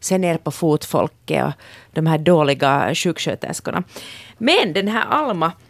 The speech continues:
är alltså inte riktigt vilken person som helst. Det här är Finlands första kvinnliga professor. Hon blev professor nittonhundratjugosju, Alma Söderhielm, född arton sjuttio. Hon skrev romaner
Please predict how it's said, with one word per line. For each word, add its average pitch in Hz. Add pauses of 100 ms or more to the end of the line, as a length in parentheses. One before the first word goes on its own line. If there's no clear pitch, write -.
(280)
är -
alltså 175
inte 196
riktigt 190 (300)
vilken 180
person 165
som 165
helst. 254
Det 190
här 208
är 180 (260)
Finlands 226
första 226
kvinnliga 156 (420)
professor. 170
Hon 170
blev 175
professor 170
nittonhundratjugosju, 160 (340)
Alma 160
Söderhielm, 147 (100)
född 165
arton 160
sjuttio. 214 (580)
Hon -
skrev 180
romaner 233